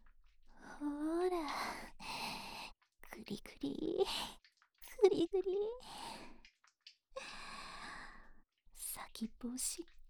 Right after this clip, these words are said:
かり掴まれて、磨き上げられて、もう出ちゃいそうなんでしょ？私の手にかかれば、お客様を行かせるのなんて簡単なんですよ。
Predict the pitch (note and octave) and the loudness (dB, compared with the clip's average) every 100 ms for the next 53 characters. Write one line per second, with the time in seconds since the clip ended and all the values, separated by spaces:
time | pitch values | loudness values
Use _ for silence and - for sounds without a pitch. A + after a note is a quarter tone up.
0 | - - F4+ F4+ - - C#4 D4+ C#4+ - | -12 -6 2 2 2 0 0 0 -4 -4
1 | B3+ - - - - - C4 B3 - C4+ | -4 -4 -8 -12 -14 -10 -2 -2 0 2
2 | C4 C4+ C4+ C#4 C4+ - - - - - | 2 2 0 0 -2 -2 -4 -4 -6 -12
3 | - - - - - - - - - C#4 | -10 -12 -12 -14 -16 -18 -18 -14 0 4
4 | B3 A3+ - C4+ - E4+ C#4 C4+ A#3 B3+ | 4 4 0 -2 0 0 2 4 4 2
5 | A3+ A3+ A#3+ B3+ D#4+ - - - _ _ | 0 0 -2 -4 -4 -6 -10 -20 _ _
6 | _ - - - - - - _ _ _ | _ -18 -16 -16 -16 -18 -20 _ _ _
7 | _ - - G#3 A3 - A#3 A#3 A#3+ A3 | _ -20 -2 -2 -2 -2 2 4 4 4
8 | - - G#3 G3+ - G#3+ G#3 - - - | 2 -4 -2 -2 -4 -6 -6 -10 -16 -12
9 | - D4+ C#4+ - F#4 E4 C#4+ A#3+ - C#4 | -8 -4 -4 -2 0 2 0 0 -2 -2
10 | F4 E4 F4 C#4+ A#3+ B3 - - F4 G4 | 0 2 2 2 0 -2 -8 -2 -2 2
11 | G#4 G4+ G#4 G#4+ G4 - C4 | 2 4 2 4 4 4 2